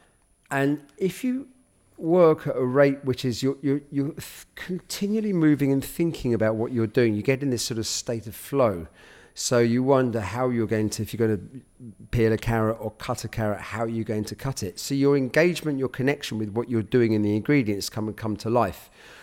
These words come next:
So I know, um, uh, sorry, Theo, it's a,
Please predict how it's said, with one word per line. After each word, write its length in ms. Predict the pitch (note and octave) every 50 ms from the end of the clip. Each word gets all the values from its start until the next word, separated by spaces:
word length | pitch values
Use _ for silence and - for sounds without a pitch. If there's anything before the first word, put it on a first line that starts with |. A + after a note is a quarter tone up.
| - - - - -
So 200 | - C#3+ C#3 C#3
I 40 |
know, 320 | D3+ E3+ F#3 F#3 F3 E3+ D#3+ - - -
um, 460 | B2 B2 B2+ B2 B2 B2 A#2+ A2 - - - - - - - - _ _ _ _ _ -
uh, 340 | B2+ A#2+ A#2 A2+ A2+ A2 A2
sorry, 300 | - - - D#3+ B2 A2+
Theo, 320 | - - A#2 A2+ A2 A#2
it's 240 | B2 A#2 C3+ - -
a, 60 | C#3+